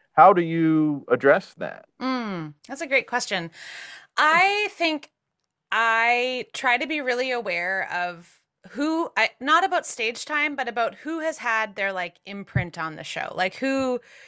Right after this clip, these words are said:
Speaker 2: you know, in the, in the concrete has put their, their handprint on the show. And I look around and I go, like, "Oh, we haven't really seen, like, a shiny moment, uh, for Jason." So,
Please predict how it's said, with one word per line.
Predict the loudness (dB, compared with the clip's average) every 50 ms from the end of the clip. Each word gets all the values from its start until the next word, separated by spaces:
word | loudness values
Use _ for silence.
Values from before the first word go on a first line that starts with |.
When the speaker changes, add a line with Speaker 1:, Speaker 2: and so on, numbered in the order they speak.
| -20 _ -8
Speaker 2:
you | -4
know, | 0 0 0 0
in | 0 -2 0 0
the, | 0 0 0 -2
in | -4 -4
the | -4
concrete | -4 0 0 0 0 0 -2 -2 -2 -2 -2 -2
has | -8 -10 -10 -8
put | _ -6 -6 -2
their, | 0 2 2 2 2 0 -2 -2
their | -2 -4 -2
handprint | -2 -4 -4 -4 -4 -8 -12 _ -8 -8 -8 -8 -10 -14 -14 -6 _
on | -2 -2 0
the | -2 -4
show. | -2 -2 0 0 2 0 -2 -4 -6 -12 -16 -16 -16 -16 -16 -16 -18 -4 0
And | 0 2 2 2
I | 0 0
look | 0 -2 0 2
around | 2 2 4 2
and | 0 -2
I | -4 -4
go, | -2 -2 -2 0 0 -2 -2 -4 -6 -6
like, | -4 -4 -6 -6 -10 _ -10
"Oh, | -8 -8 -8
we | -8 -12 -14
haven't | -16 -14 -14 -16 -14 -10
really | -8 -6 -6 -6
seen, | -6 -8 -8 -8 -6 -6 -6 -8 -8
like, | -10 -10 -10 -12 -14 -18 -20 _ _ _ _ _ _ _ -4
a | -4
shiny | -2 0 2 4 4 4 2 2 0
moment, | 2 2 2 2 0 0 -2 -2 -4 -8 -12 -14 -14 _ _ _ _ _ 0
uh, | 2 2 2 2
for | 2 0
Jason." | 2 4 2 2 2 2 -2 -2 -2 -6 -12 -14 -20 -20 -18 -18 -16 -16 -18 -20 -12 _
So, | -4 -2 2 4 6 6 6 6 6 6 6 6 4 4 2 2 -2